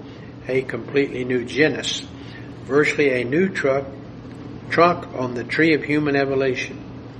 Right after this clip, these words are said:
To say the least, the previously held position that the fossil record supported an orderly progression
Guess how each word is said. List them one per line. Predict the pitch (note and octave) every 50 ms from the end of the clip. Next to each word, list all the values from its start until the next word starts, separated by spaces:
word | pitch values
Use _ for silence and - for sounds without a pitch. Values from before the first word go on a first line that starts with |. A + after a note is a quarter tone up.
| - - - - - - - - - - - -
To | - C3+
say | B2 - - E3 E3+ F#3 G3
the | G3 G#3 G3+
least, | G3 E3+ C3 A2 - - - - - - - - - - - - - - - - - - - - -
the | - -
previously | - - - D#3+ F3 E3+ F3+ F3+ E3+ - - D#3+ C#3
held | C#3 D#3 D#3+ D3+ - -
position | C#3 B2+ A#2+ D#3 E3 D3+ - - D3 C#3 C#3
that | C3+ C#3 C3 B2 -
the | - A#2+
fossil | - - D3 D3 D#3 D#3 - - C#3
record | C3 C3 C#3+ D#3 D3+ - C#3 B2+ B2
supported | - - C3 A#2+ - - E3 E3+ D#3+ C#3 C3 C3+ - - - - - - - - - - - - - -
an | A#2 A2+ A2 A2+
orderly | C3 C#3+ D#3+ E3 E3+ E3+ E3+ E3
progression | E3 - D3+ C#3 B2 C#3 C#3+ D3 - - - C#3+ B2